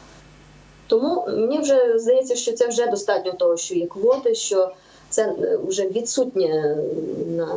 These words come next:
на телебаченні, на радіо. І слава Богу, що якби не війна, то дай деякі артисти би не перейшли все-таки на українську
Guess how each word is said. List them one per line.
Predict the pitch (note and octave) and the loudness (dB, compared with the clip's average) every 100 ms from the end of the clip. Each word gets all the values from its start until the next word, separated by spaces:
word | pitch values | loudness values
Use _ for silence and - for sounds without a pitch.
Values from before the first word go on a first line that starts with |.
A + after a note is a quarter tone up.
| - - | -4 -4
на | F3 | -4
телебаченні, | E3+ F#3+ G#3+ C4+ C#4+ A3+ F#3+ | -2 0 2 0 0 0 0
на | F3+ | 0
радіо. | F#3+ A#3+ B3 A3 G3+ F#3+ - - - | 0 0 2 2 2 -2 -4 -20 -8
І | F#3+ | -4
слава | A#3 C4 B3 | 0 2 2
Богу, | C4 D4 B3+ | 2 4 2
що | - | 0
якби | B3 G#3 A#3+ | 0 0 0
не | A3+ | 0
війна, | A3+ A3+ C#4+ F4+ | 0 0 0 -2
то | - | -4
дай | F#3+ B3 C4+ | -2 0 2
деякі | B3+ C#4 C4 | 2 2 0
артисти | B3 B3 A3 - | -2 0 -2 -2
би | F3+ F3 | 0 0
не | E3+ | 0
перейшли | E3+ E3 D3+ E3 | -2 -2 -4 -4
все-таки | D#3+ - - - E3 | -6 -8 -12 -10 -8
на | D#3+ | -6
українську | D#3 E3 E3 D#3+ - D#3 | -6 -6 -4 -6 -8 -8